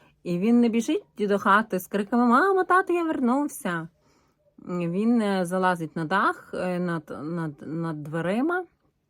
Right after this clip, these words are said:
і там сидить. Знову ж таки, е, поріг, е,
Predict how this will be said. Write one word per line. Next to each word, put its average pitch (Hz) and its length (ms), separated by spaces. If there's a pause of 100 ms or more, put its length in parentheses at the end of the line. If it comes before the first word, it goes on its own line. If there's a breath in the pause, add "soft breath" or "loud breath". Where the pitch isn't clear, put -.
(640 soft breath)
і 262 340
там 214 200
сидить. - 500 (500 loud breath)
Знову 185 200
ж - 100
таки, 147 400 (360 loud breath)
е, - 160
поріг, 214 640
е, 214 60